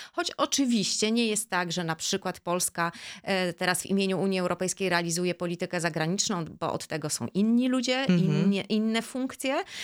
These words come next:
Speaker 1: Natomiast, e, no, jasne jest, że z, e, naszej perspektywy, e, państwa przyfrontowego, e, i tego, w jaki sposób konstruujemy naszą prezydencję, czyli kładąc nacisk na bezpieczeństwo,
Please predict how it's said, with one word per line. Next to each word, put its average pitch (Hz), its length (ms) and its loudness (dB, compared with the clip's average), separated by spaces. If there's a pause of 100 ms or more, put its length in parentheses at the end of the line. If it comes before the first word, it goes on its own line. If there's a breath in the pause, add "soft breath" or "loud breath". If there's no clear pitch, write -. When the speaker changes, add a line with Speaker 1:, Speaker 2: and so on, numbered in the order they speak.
(140 loud breath)
Speaker 1:
Natomiast, 240 580 0
e, 226 460 2 (100)
no, 220 140 2
jasne 240 360 0
jest, 226 180 0
że 220 120 2
z, 214 140 -2
e, 202 320 2
naszej 233 360 0
perspektywy, 175 720 -2 (320 loud breath)
e, 196 500 2
państwa 202 500 -2 (460)
przyfrontowego, 185 720 0 (300 loud breath)
e, 190 260 2
i - 180 -6
tego, 220 340 -2
w - 120 -8
jaki 233 260 0
sposób - 500 -2
konstruujemy 226 720 0
naszą 208 280 0
prezydencję, 190 720 -2
czyli 190 240 -2
kładąc 202 460 -2
nacisk - 380 -2
na 190 120 2
bezpieczeństwo, 180 840 -2